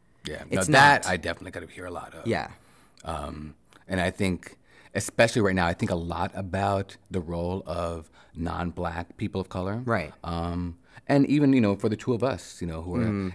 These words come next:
Speaker 1: anywhere between kind of café con leche, um,
Speaker 2: Yes.
Speaker 1: or
Speaker 2: Little
Speaker 1: <laughs> leche.
Speaker 2: cinnamon sugar.
Speaker 1: Exactly.
Speaker 2: Little
Speaker 1: Depending on
Speaker 2: cinnamon
Speaker 1: what
Speaker 2: sugar in
Speaker 1: time of the
Speaker 2: every bite.
Speaker 1: year.
Speaker 2: Right.
Speaker 1: Um, and so we don't read as white.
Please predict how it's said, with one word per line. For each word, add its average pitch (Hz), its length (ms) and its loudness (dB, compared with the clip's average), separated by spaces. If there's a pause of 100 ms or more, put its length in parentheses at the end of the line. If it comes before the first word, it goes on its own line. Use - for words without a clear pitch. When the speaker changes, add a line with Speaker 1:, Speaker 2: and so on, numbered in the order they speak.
(120)
Speaker 1:
anywhere 98 400 4
between 87 560 -2
kind 90 160 -6
of 85 80 -10
café 90 280 -8
con 87 160 -6
leche, 85 460 -8 (400)
um, 82 120 0
Speaker 2:
Yes. 82 360 2
Speaker 1:
or 90 180 -2 (600)
Speaker 2:
Little 156 180 4
Speaker 1:
<laughs> - 0 -
leche. 151 80 2
Speaker 2:
cinnamon 160 320 8
sugar. 127 400 6
Speaker 1:
Exactly. 120 880 4 (220)
Speaker 2:
Little 117 180 4
Speaker 1:
Depending 135 220 10
on 120 60 8 (100)
Speaker 2:
cinnamon - 20 6
Speaker 1:
what 117 120 10
Speaker 2:
sugar 123 120 4
in 123 60 8
Speaker 1:
time 120 80 6
of 120 80 6
the 120 60 6
Speaker 2:
every 117 100 6
bite. 113 200 8
Speaker 1:
year. 113 360 6
Speaker 2:
Right. 104 360 4
Speaker 1:
Um, 98 680 4
and 127 200 6
so 123 600 6 (240)
we 151 240 2
don't 135 420 2
read 92 300 -4
as 87 260 -10
white. 69 380 -12